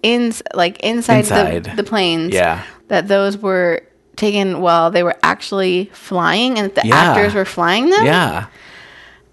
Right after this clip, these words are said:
Speaker 2: That's why if you take a closer look at, like, the people flying and stuff, uh, you can see the actual, like, just the, their facial reactions and everything, and, like, the glare, the sweat, and all this, like,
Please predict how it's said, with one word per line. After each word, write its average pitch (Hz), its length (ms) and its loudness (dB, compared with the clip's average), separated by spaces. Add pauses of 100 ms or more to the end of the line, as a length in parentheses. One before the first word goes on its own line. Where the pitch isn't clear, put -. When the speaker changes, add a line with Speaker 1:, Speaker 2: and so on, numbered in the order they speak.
(220)
Speaker 2:
That's 131 200 4
why 170 280 4
if 120 220 0
you 123 280 2
take 123 320 0
a - 20 -
closer 123 320 -2
look 107 260 2
at, 107 180 2
like, 101 240 -2
the 95 480 0
people 95 680 -4 (320)
flying 101 540 2
and 104 100 -2
stuff, 107 560 -4
uh, 82 300 -4
you 98 100 -8
can 101 120 -8
see 107 200 -4
the 92 160 -4
actual, 92 480 -4
like, 85 400 -10 (560)
just - 260 -8
the, 95 460 -4 (240)
their 110 320 -6
facial 101 640 -2
reactions 98 880 -2
and 95 140 -4
everything, 101 480 -2
and, 92 120 -2
like, 90 180 -6
the 92 100 -10
glare, 101 560 -2
the 95 160 -6
sweat, 101 480 -4
and 95 180 -4
all 98 160 -2
this, 101 280 -2
like, 90 340 -6